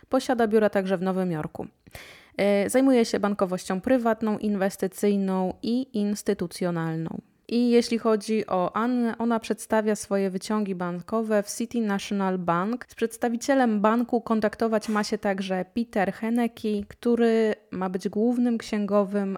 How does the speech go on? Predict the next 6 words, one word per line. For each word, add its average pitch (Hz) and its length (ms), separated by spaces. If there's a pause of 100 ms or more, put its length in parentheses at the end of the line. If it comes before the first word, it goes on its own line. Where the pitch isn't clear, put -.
rodziny 185 520
Delvey. 170 560 (760)
Peter 226 340
wysyła 202 360
dokumenty 208 500
bankowe, 208 680